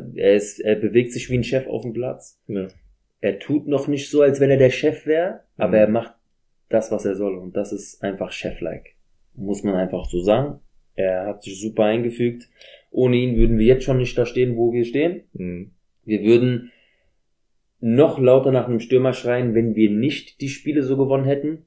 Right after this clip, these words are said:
Speaker 1: mit den Toren, die er gemacht hat.
Speaker 2: Ja.
Speaker 1: Ja, er ist dafür da, um Tore zu schießen. Aber nein, er ist nicht die Neun, für die er schon betitelt wurde in so manchen Gazetten.
Speaker 2: Mhm.
Speaker 1: Das ist nicht, meiner Meinung nach nicht so.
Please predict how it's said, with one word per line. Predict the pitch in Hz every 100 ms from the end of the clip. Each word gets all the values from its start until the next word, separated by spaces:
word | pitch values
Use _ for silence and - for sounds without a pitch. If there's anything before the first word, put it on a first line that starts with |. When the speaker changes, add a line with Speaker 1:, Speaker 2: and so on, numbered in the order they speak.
| -
Speaker 1:
mit | 113
den | 123 127
Toren, | 127 123
die | 110
er | 107
gemacht | 107 98 90 - -
hat. | 139 - _ -
Speaker 2:
Ja. | 92 - _ _ _ _ _ _ _ _
Speaker 1:
Ja, | 98 107 165
er | - 131
ist | 139 -
dafür | 135 131
da, | 117
um | 107
Tore | 110 107 -
zu | 101
schießen. | - 120 131 160 208 _ _ _
Aber | 110 104
nein, | 98 104 139
er | 117 104
ist | 104
nicht | 123 127 113
die |
Neun, | 104 104 117 131 113 - _ -
für | - - 110
die | 110 110
er | 110 110 110 - _ _ _ _ _ _
schon | - 110 107
betitelt | 104 117 113 98 101
wurde | 113 113
in | 107 98
so | 101 98
manchen | 95 98 101 - 196
Gazetten. | 190 - 131 165 165 _
Speaker 2:
Mhm. | - 85 85
Speaker 1:
Das | 101
ist | - 123
nicht, | 131 - - _
meiner | - 101 139 147
Meinung | 147 151
nach | 151 147 156
nicht | 151
so. | - 165 180